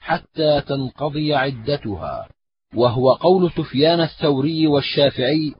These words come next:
وأحمد وإسحاق. وقال بعض أهل العلم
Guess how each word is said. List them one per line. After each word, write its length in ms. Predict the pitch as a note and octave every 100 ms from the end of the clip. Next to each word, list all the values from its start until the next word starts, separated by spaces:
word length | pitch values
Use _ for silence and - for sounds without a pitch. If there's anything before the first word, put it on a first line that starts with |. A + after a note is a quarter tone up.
| -
وأحمد 680 | A#2 A#2+ C#3 - C3 B2+
وإسحاق. 600 | A#2 G#2 A#2+ - - - - _ - - - -
وقال 640 | A2+ B2 C3 - A3 A3 G3+
بعض 300 | E3+ E3 D3+
أهل 300 | - D#3 D3+
العلم 440 | C#3+ A#2+ E3 E3+